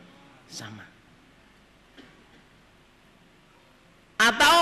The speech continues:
air dari Bogor dilewatkan pipa-pipa, meskipun lewat sungai, lewat got-got, tapi ada pipanya. Nanti keluar dari apa?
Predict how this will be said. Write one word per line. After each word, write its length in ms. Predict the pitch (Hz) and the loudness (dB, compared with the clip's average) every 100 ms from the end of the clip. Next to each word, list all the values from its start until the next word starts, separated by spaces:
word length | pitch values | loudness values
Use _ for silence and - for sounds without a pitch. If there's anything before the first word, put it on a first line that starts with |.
| 247 | 2
air 120 | 294 285 | 0 0
dari 180 | 247 254 | 0 0
Bogor 640 | 247 269 254 294 294 214 208 | -2 0 0 0 0 -6 -4
dilewatkan 560 | 233 254 254 262 233 | -2 -2 0 -2 -2
pipa-pipa, 640 | 254 226 233 254 226 233 202 | -6 -4 -6 -6 -6 -8 -6
meskipun 320 | 180 180 170 | -10 -8 -6
lewat 240 | 156 156 | -4 -6
sungai, 540 | - 180 175 175 175 160 | -6 -6 -6 -2 -2 -2
lewat 260 | 151 151 - - - - _ - | -4 -6 -8 -20 -20 -20 _ -4
got-got, 480 | 180 175 180 180 180 | -4 -2 -4 -4 -8
tapi 200 | 175 254 | -8 -6
ada 100 | 208 | -6
pipanya. 560 | 226 220 208 180 139 - - - _ _ | -8 -10 -10 -10 -12 -18 -20 -20 _ _
Nanti 320 | 196 214 240 | -6 -4 -4
keluar 320 | - 226 240 180 | -4 0 0 0
dari 720 | 175 185 196 190 196 190 190 - - | 0 0 0 -2 -4 -8 -16 -20 -16
apa? 340 | 156 202 269 | -12 -10 -10